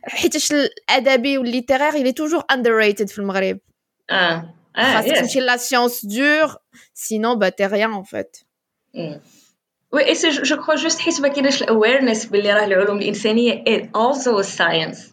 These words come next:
Speaker 2: It is a science اللي ما كنامنوش بها بزاف، ما، we're not really aware about it.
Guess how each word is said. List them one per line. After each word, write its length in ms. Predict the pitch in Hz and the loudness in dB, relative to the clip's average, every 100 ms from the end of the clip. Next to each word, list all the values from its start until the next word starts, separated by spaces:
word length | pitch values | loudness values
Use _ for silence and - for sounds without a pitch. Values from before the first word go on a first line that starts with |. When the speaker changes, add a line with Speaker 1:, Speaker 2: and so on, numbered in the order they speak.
| _ - - _ 220 | _ -20 -20 _ 0
Speaker 2:
It 80 | 226 | 2
is 300 | 330 269 220 | 2 2 0
a 200 | 185 170 | -2 0
science 400 | 160 208 214 - | 0 0 -4 -4
اللي 120 | 202 | -2
ما 60 | |
كنامنوش 420 | 196 - 185 220 262 | -2 -2 -2 0 0
بها 160 | 240 | 0
بزاف، 600 | 180 165 180 175 160 165 | -2 -4 0 2 0 -2
ما، 200 | 175 165 | -4 0
we're 120 | 175 | 0
not 340 | 208 220 202 - | 2 2 0 -2
really 340 | 180 208 190 | -2 0 2
aware 300 | 165 165 165 160 | 2 2 2 0
about 260 | 156 | -4
it. 60 | 165 | -6